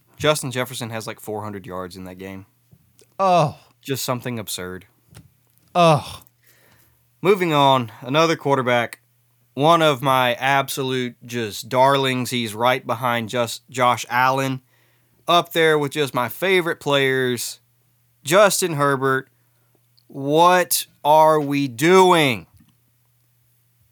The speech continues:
Speaker 1: What are we doing?
Speaker 2: Yeah. Wasn't
Speaker 1: How do you
Speaker 2: great.
Speaker 1: The Chiefs' defense, I will admit, has been a little bit of a revelation this year.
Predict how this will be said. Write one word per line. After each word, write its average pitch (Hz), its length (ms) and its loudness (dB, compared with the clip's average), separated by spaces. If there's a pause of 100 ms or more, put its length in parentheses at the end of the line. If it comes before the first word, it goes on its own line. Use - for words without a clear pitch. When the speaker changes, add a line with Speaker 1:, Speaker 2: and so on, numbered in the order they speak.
(360)
Speaker 1:
What 349 140 4
are 392 60 4
we 403 80 6
doing? 403 480 4 (1080)
Speaker 2:
Yeah. 90 440 -8 (1700)
Wasn't 202 160 4
Speaker 1:
How 277 80 6
do - 60 4
you 247 40 6 (160)
Speaker 2:
great. - 20 -20 (1800)
Speaker 1:
The 165 80 -6
Chiefs' 277 340 2
defense, 196 580 0
I 175 120 0
will 175 180 -2
admit, 156 320 -2
has 139 240 -2
been 139 320 -2
a 117 100 -4
little 143 240 -2
bit 143 140 0
of 127 80 -4
a 131 60 -4
revelation 117 640 -6
this 95 200 -12
year. 90 260 -16